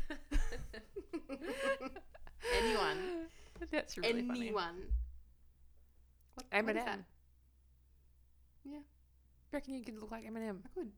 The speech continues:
Speaker 1: Remember when I dressed up as Post Malone?
Speaker 2: No, but I was listening to Post Malone today.
Speaker 1: Bit of posty.
Speaker 2: On, um, like, his interview,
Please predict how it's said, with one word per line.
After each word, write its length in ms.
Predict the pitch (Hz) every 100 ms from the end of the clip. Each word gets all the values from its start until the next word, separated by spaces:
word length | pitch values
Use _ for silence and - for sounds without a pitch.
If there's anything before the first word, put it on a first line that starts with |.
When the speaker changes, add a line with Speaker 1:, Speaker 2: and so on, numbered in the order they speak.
| - -
Speaker 1:
Remember 160 | 269 359
when 80 | 539
I 20 |
dressed 160 | 339 294
up 60 | 262
as 100 | 226
Post 280 | - 202 202
Malone? 300 | 185 175 370 - - - - - - - -
Speaker 2:
No, 240 | 220 285
but 80 | 269
I 40 | 247
was 60 |
listening 200 | 262 330
to 80 | 453
Post 260 | 277 240 220
Malone 360 | 196 185 175 - -
today. 340 | 190 - -
Speaker 1:
Bit 80 | 208
of 60 | 214
posty. 540 | 208 233 - 190 180 - - - -
Speaker 2:
On, 120 | 185
um, 320 | 180 160 170 175 - - - - 196
like, 140 | - -
his 200 | 165 - -
interview, 460 | 185 175 165 160